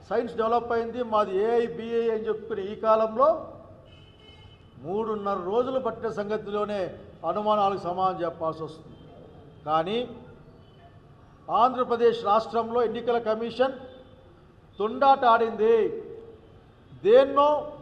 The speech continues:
కప్పిపుచ్చే ప్రయత్నం చేసింది అని అనుకుంటా ఉన్న అనుమానం వస్తూ ఉంది. అనుమానం తీర్చాల్సిన అవసరం ఉంది.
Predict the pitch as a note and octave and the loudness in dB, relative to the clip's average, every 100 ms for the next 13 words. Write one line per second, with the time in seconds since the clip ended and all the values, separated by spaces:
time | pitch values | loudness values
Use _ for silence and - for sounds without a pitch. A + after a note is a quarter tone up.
0 | - - - - - - - - - - | -20 -20 -20 -20 -20 -20 -20 -20 -12 -4
1 | A3 C#4+ C4 C#4 C#4 C4+ B3 B3+ C4 B3 | -2 -2 -6 -4 0 2 2 0 0 0
2 | A#3+ A#3 A3 G#3+ A#3+ G3 D#3 - - - | 0 -2 -2 4 6 4 0 -10 -16 -20
3 | - - - - - - - A3+ C#4 C4+ | -20 -20 -20 -20 -20 -20 -6 -2 0 0
4 | B3+ C4+ B3+ B3 B3 A3+ A3+ A#3 A#3 A3+ | -4 0 2 2 2 0 2 0 0 -4
5 | - A3 G#3 G#3+ G3+ G#3 G#3+ G#3 G3+ G3+ | 2 2 2 0 -2 0 -2 -2 -4 -4
6 | G#3 F#3+ F3 F#3 - G3+ F3 D3 | -4 -2 -2 -2 -2 -4 -4 -8